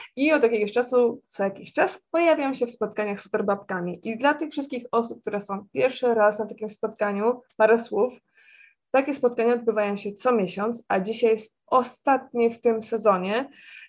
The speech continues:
E, Sabina właśnie kończy czwarty set-, sezon. Wyobrażacie sobie wszyscy czwarty sezon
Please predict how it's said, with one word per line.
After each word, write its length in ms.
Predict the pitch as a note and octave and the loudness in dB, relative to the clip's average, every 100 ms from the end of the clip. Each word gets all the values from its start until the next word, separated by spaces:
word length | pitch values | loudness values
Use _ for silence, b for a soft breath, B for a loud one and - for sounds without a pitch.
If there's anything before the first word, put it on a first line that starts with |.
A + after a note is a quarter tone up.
| _ | _
E, 380 | G3+ G3+ G3+ G#3 | 0 2 4 0
Sabina 400 | - A3+ B3 G#3 | 2 4 4 2
właśnie 480 | F#3+ F#3+ - A3 A3 | -2 -8 -6 -6 -2
kończy 440 | A3 G#3 G#3 G#3+ | 2 2 2 -6
czwarty 460 | G#3 - C#4 C#4 B3+ | -6 0 -2 0 -4
set-, 440 | A#3+ G#3+ G3+ G3+ - - | 2 2 2 -8 -8 -10
sezon. 420 | A3+ A3+ G3+ A3 | 0 2 2 0
Wyobrażacie 460 | G#3+ A3 A3+ A#3 A#3+ | 0 0 -2 -4 -6
sobie 280 | - A3 A3 b b b | -6 -6 -6 b b b
wszyscy 360 | - B3 D4+ - | -4 -2 -2 -6
czwarty 520 | - D#4 D4 - D#4+ | 2 6 6 4 -4
sezon 600 | - A#3 G#3+ A3 A3+ A#3 | 2 4 4 2 0 -2